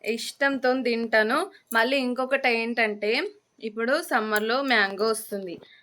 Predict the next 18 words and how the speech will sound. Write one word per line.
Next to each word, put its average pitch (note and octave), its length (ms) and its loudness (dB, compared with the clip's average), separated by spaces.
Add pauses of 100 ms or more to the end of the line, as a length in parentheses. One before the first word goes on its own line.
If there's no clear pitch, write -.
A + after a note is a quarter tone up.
(160)
అది G#3 220 -2
ఎవరి A3 380 2 (120)
చేతో B3 320 2
అయితే A3 460 2
మనం A3+ 260 -2
ఫస్ట్ A3 520 -8 (120)
తింటామో, A3 720 -4 (580)
ఆ, A3+ 180 -4
వాళ్ళ B3+ 200 0
చేయి D4 420 2
మంచిదైతే, C4 1000 -2 (320)
ఆ, B3+ 600 4 (760)
సమ్మర్లో C#4 720 0 (220)
ఫ్రూట్స్ C#4+ 320 -4
అనేవి B3+ 280 -2
చాలా C4+ 500 0
ఎక్కువ D4+ 260 -2
తింటామంట. G#3+ 640 -6